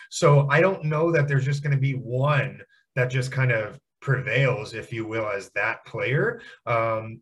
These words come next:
a-, and if it is, I think it's gonna kinda be this, we're gonna see that for the next couple of years, and it's gonna happen again and again, uh, be-, just because of the age of the game. You know, the W N B A was fairly new.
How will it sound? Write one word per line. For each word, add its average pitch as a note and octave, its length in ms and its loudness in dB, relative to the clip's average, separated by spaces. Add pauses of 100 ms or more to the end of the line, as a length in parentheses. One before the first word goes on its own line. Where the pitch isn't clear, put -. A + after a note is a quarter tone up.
(140)
a-, D3 40 -2
and C#3+ 240 2
if C3 100 2
it B2+ 80 2
is, C#3 180 6
I B2 80 4
think B2 140 -2
it's B2 140 -6
gonna - 180 -8
kinda A#2+ 160 -2
be A#2 140 -2
this, A2 260 -6
we're A#2 100 -6
gonna A#2 140 -4
see B2 140 -8
that A2+ 260 -2
for A#2 60 -10
the A2+ 80 -8
next A2 240 -10
couple A#2 200 -8
of G#2 60 -8
years, C#3 280 2
and A2 100 -2
it's G#2 80 -8
gonna G#2+ 160 -8
happen G#2 180 -10
again A#2 280 -4
and G#2 100 -10
again, G#2+ 440 -2 (240)
uh, G#2+ 320 -2
be-, A#2+ 160 -4
just C3 260 0
because B2+ 280 2
of B2 80 -2
the A#2 220 -4
age B2+ 160 0
of A2 80 -6
the G2 80 -10
game. C3+ 320 -2
You G#2+ 80 -8
know, G#2+ 160 -10 (140)
the B2+ 80 0
W C#3+ 200 4
N B2 60 2
B C3+ 120 2
A D3 40 2
was B2+ 180 0
fairly A2+ 340 -4
new. C3+ 360 -2